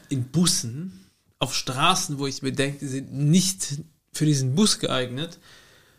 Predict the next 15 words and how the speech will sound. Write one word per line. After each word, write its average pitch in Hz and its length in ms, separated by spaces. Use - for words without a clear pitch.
summiert 143 440
sich 165 200
das 147 200
und 151 60
das 143 200
hebt 175 240
sich - 280
auf. 135 480
Zwischen 135 360
Angst - 640
und 139 180
Übelkeit 143 800
entsteht 156 500
eine 131 220
Gleichgültigkeit. 139 1120